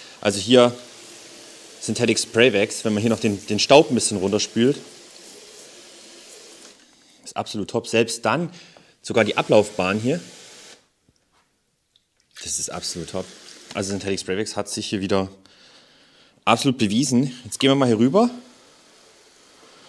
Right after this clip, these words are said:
Und sieht man auch nochmal einen schönen Übergang. Also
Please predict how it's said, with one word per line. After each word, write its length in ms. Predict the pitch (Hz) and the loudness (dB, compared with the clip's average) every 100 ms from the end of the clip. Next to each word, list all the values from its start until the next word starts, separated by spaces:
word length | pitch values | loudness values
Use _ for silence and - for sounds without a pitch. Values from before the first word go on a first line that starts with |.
| - - - | -20 -20 -8
Und 100 | - | -4
sieht 220 | 107 180 196 | -2 -2 2
man 140 | 160 | 4
auch 120 | 180 | 6
nochmal 220 | 233 185 | 6 6
einen 80 | 120 | 6
schönen 240 | - 117 110 | 6 6 6
Übergang. 480 | 120 143 139 165 | 6 6 6 4
Also 300 | - 120 127 | 4 4 2